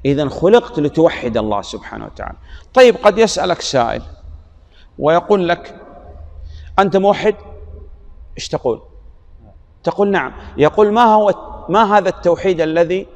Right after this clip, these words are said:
تدعي والذي أوجب الله عليك؟" إذا عرفت التوحيد بما جاء به النبي عليه الصلاة والسلام، هذا معناه أنك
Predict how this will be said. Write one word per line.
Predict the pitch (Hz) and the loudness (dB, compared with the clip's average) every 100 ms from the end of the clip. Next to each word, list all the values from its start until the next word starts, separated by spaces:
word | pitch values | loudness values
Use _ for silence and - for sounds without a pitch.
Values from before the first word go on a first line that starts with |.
| - - - - - - | -20 -20 -20 -18 -16 -2
تدعي | 135 117 120 113 110 - - - - | -2 2 0 0 -4 -12 -20 -16 -2
والذي | 139 156 147 | 2 2 0
أوجب | 160 185 147 147 139 | 2 2 2 0 0
الله | 127 | 0
عليك؟" | 110 107 113 - - - - 135 | -2 -2 -10 -16 -20 -20 -14 -10
إذا | 127 127 | -4 -2
عرفت | 113 120 139 151 180 - 170 | -2 -2 -2 0 0 -2 -8
التوحيد | 147 - 139 131 185 170 123 | -8 -2 -2 0 0 0 -2
بما | 131 131 127 | -6 -6 -4
جاء | 131 202 208 180 | 4 4 4 0
به | 165 | 0
النبي | 165 160 156 160 | 0 -2 -2 0
عليه | 127 147 143 | 0 0 -4
الصلاة | - 143 135 131 | -6 -4 -4 -4
والسلام، | 120 - 120 143 156 - - | -10 -6 -2 0 -2 -10 -2
هذا | 143 165 170 | 4 4 4
معناه | 165 170 160 160 | 2 2 0 0
أنك | 156 156 | -2 -4